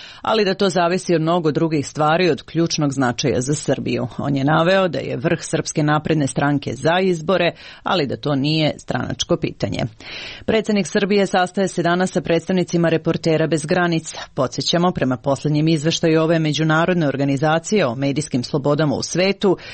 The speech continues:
Srbija je pala sa šezdeset šestog na sedamdeset šesto mesto, što je čini jednom od zemalja sa najvećim nazadovanjem.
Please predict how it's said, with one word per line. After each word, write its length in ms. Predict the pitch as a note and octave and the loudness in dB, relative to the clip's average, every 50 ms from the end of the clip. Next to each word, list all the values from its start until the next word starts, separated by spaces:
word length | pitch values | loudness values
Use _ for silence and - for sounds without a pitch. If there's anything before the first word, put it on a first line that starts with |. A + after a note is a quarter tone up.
| - - | -16 -12
Srbija 420 | - - A#3+ G3+ F#3 A3 G3+ F3 | -6 -4 -4 -2 0 2 2 2
je 140 | D#3 - - - | 2 0 -2 -2
pala 340 | - G3 F3+ F3+ F3+ F3 D#3+ | 0 0 2 2 2 0 0
sa 240 | - - - C#3+ C3 | -2 -4 -4 -4 -4
šezdeset 580 | - - D3 D3 D3 E3 F3 F3 - - E3+ | -2 -2 -4 -2 0 0 0 0 0 -2 -4
šestog 420 | - - F3+ F3 E3 - - E3+ D#3+ | -2 0 0 0 0 0 0 0 2
na 140 | E3 D#3 D3+ | 2 0 0
sedamdeset 800 | - - E3+ D#3+ D#3 D#3 D#3+ D#3 C#3 F3 F3+ F3+ - D#3 D3 | 0 0 0 2 2 2 0 2 2 2 2 2 0 -2 -4
šesto 360 | - D#3 C3+ B2+ - - D3+ | -2 -2 -2 -2 -2 -2 -2
mesto, 440 | C#3 D3 D#3+ E3 D#3+ - - D3+ C#3 - - - - - - | 0 2 2 0 0 0 0 0 0 0 -4 -12 -16 -12 -8
što 160 | - - - | -6 -2 0
je 80 | A3+ F#3+ | 0 0
čini 340 | - - G3+ G3+ G3 G3 F3+ | 0 0 0 2 2 4 2
jednom 300 | E3+ F3 F3+ F#3+ F3+ D#3+ | 2 2 2 2 2 0
od 100 | D3+ B2+ | 0 0
zemalja 440 | C3+ C#3 C#3 C#3+ D3+ E3 E3 F3 E3 | 0 0 2 2 2 2 2 2 0
sa 180 | - - E3 | 0 -2 -2
najvećim 580 | D#3+ D#3+ E3 E3+ F3 D#3+ B2 A#2+ - - B2 B2+ | 0 2 2 2 2 0 0 -2 -4 -4 -2 0
nazadovanjem. 760 | C3 C3 C3+ A#2+ C#3 B2+ C#3 B2+ A#2+ A2 G#2+ A#2 A2+ C3 | 0 0 0 0 0 0 0 0 0 0 0 0 0 -2